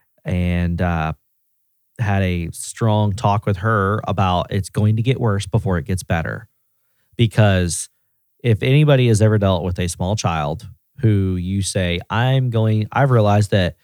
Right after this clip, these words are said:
every parent does this. They give them sugar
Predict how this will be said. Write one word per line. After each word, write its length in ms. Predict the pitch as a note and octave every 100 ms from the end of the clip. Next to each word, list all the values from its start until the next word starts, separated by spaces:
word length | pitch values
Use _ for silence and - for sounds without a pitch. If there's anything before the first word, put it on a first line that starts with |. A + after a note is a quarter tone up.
| _ _
every 220 | C#3 D3
parent 300 | C#3 B2 G2
does 200 | E2 E2+
this. 340 | - C2 - - _ _ _ _ _ -
They 80 | F#2+
give 220 | A2+ B2
them 160 | E3 D#3
sugar 560 | - G#2+ G#2 G2 G2